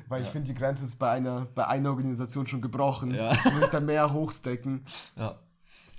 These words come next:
Speaker 2: Wobei Grenzen brechen ist halt nicht so das Ding von denen eigentlich
Speaker 1: Wollen sie eher
Speaker 2: aufbauen.
Speaker 1: <laughs>
Speaker 2: Ja.
Speaker 1: Ah.
Speaker 2: Wir haben noch ein paar Themen, die können wir uns einfach für nächste Woche aufbewahren. Ich mach einen Screenshot.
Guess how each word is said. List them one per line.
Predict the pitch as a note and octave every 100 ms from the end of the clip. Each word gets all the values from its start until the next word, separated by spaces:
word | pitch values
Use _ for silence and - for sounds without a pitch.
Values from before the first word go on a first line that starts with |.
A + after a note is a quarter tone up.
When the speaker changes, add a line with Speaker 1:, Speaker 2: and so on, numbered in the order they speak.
| -
Speaker 2:
Wobei | A2 A#2+ A#2
Grenzen | A2+ B2+ C#3 B2
brechen | G#2 A2 B2
ist | G#2+ -
halt | G#2
nicht | G#2
so | - F#2+ F2 _ _ -
das | G2 -
Ding | G2+ G#2
von | - F#2+
denen | F#2+ F#2+
eigentlich | F2+ F#2+ G2+ - - - G#2 - - _ _ _ A2
Speaker 1:
Wollen | A2+
sie | A2 G#2+
eher | A2+ A2+ A2+ A2+ _ _ _
Speaker 2:
aufbauen. | - A2 - G2 F#2 C#3
Speaker 1:
<laughs> | E3+ - - - - - _
Speaker 2:
Ja. | F#2 F#2+ - - - _ _ _ _ _ _ _ _ _ _
Speaker 1:
Ah. | G#2+ G#2+ G#2+ G2 _ _ _ - _ _ -
Speaker 2:
Wir | A#2+
haben |
noch | E3+ D3+
ein | C#3+
paar | C#3
Themen, | C3+ C#3 D3
die | A#2+
können | - B2+ A#2
wir | A#2
uns | A2 G#2+
einfach | A2 A2+
für | -
nächste | A2+ A#2 A2
Woche | G2 G2
aufbewahren. | A2 A2+ F#2 F#2 G2 - _ _ _ _ _
Ich | - A2
mach | G#2 G#2+ - -
einen | G2+ F#2+
Screenshot. | - - - G#2+ G2+ F#2+ F2+